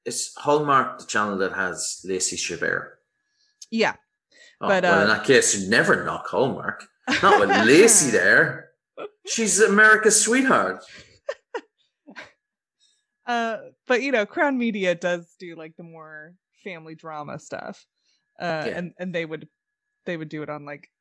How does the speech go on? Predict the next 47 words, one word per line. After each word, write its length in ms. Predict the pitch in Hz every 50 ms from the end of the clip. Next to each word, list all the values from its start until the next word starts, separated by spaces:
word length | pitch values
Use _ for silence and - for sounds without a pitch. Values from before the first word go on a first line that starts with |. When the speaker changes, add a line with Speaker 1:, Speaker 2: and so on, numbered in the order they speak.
| _ _
Speaker 2:
A 300 | - - - - 170 180
B 100 | 170 -
C 200 | 160 - - 156
on 160 | 143 143 151 -
Sundays. 400 | 160 151 147 - 85 - 190 -
And 100 | 196 -
some 180 | - 302 262
of 120 | 247 214 190
it 100 | 175 147
was 140 | 165 -
quite 280 | - - 190 165 - -
treacly 440 | - - 180 165 165 - 165 156 151
nonsense, 480 | 151 156 160 160 - 160 135 151 - _
but 160 | 233 214 -
some 220 | - 349 370 381 370
of 140 | 294 196 160
it 160 | 156 170 -
was 160 | 214 226 -
quite 240 | - 262 262 254 -
good. 180 | 285 254 175 - _ _
<laughs> 800 | 220 233 - - - - 311 269 - 294 254 226 233 - - 240 - _ _ _ _ _ _ _ _ _ _ _ _ _ _ _ _ _ _ _ _ _ _ _ _ _ - - - - - - - - - - - - - - - _
Speaker 1:
Well, 80 | 123 123
that's, 340 | 131 135 135 - - - 104
that's 200 | 131 131 131 -
something 320 | 151 120 107 117 110 110
I 160 | 104 92 104 104
never 160 | 104 98 98
got 160 | 92 98 -
to 60 | 92
watch. 160 | 92 92 - - - - -
I 80 | - 113
think 200 | 117 143 147 139
the 80 | 131 117
closest 520 | - 139 143 156 151 - 113 - - -
we 120 | 113 117
would 160 | 107 104 101 87
have 100 | - -
come, 300 | - 90 85 82 82 -
and 320 | 85 87 85 82 80 - - - _ - - - - -
I 220 | - - - - -
think 160 | - 135 135
it 20 |
was 160 | 120 107 101 117
even 160 | 104 101 101
a 100 | 90 -
distribution 600 | 101 101 - - - 78 90 107 110 - 95 90
company, 340 | - 90 71 73 76 82